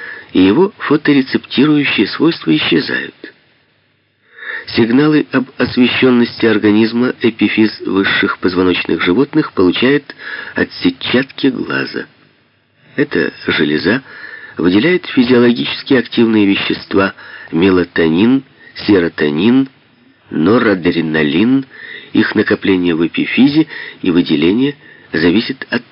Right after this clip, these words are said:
освещённости. Именно днём или при освещении происходит освобождение серотонина из депо. На суточные колебания серотонина в эпифизе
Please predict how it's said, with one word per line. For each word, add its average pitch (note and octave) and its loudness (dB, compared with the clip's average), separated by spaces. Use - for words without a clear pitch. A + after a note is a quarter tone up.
освещённости. - -8
Именно D3+ 2
днём E2 0
или G#2 2
при A2 2
освещении D#2 -2
происходит C3 0
освобождение A2+ 0
серотонина D2 0
из G2+ -4
депо. B1 -6
На E2+ 2
суточные C3+ 0
колебания A#2 2
серотонина G#2+ 2
в D2 2
эпифизе A2 0